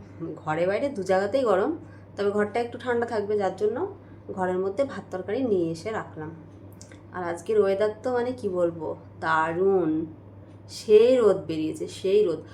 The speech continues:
কখনো সখনো মেঘলা হয়ে আসছে, আমি ভাবলাম, "এই রে, আবার কি বৃষ্টি আসবে নাকি?"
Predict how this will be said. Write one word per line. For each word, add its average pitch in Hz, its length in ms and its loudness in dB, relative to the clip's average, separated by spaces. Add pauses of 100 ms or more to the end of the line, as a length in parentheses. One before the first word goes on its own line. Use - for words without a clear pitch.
(220)
কখনো 233 300 -2
সখনো 277 360 -2
মেঘলা 254 280 2
হয়ে 240 260 0
আসছে, 208 360 0
আমি 208 180 4
ভাবলাম, 208 280 2
"এই 185 180 2
রে, 214 180 0
আবার 185 300 -4
কি 208 100 -6
বৃষ্টি 190 400 -2
আসবে 190 240 -4
নাকি?" 190 440 -2